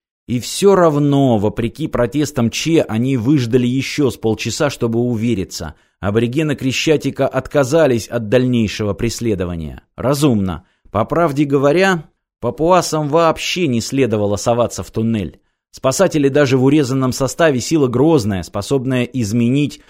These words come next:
судьбу всего киевского метро. У команды Фиделя на пути не становись, и уж тем более не стоит за ней гнаться. «Нас не догонят!» Мышка погиб. Сайгон схватил Растамана за плечо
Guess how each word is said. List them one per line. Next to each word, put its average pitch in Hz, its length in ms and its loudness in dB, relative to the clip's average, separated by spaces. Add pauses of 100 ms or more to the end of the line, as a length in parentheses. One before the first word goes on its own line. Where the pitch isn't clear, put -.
(120)
судьбу 127 600 0
всего 127 560 0
киевского 135 640 -2
метро. 113 600 -2 (280)
У 98 80 -12
команды 165 480 -2
Фиделя 156 480 0
на 147 140 -4
пути 131 320 -6
не 165 100 -2
становись, 120 800 -4 (320)
и 220 100 -4
уж 208 140 0
тем 143 200 -2
более 156 300 2
не 139 160 0
стоит 139 380 2
за 120 160 0
ней 131 160 0
гнаться. 110 640 -4 (500)
«Нас 135 480 -4
не 156 180 -2
догонят!» 143 920 2 (920)
Мышка 123 380 -2
погиб. 92 420 -4 (380)
Сайгон 110 480 -2
схватил 113 480 -4
Растамана 117 500 -2
за 101 100 -4
плечо 147 520 0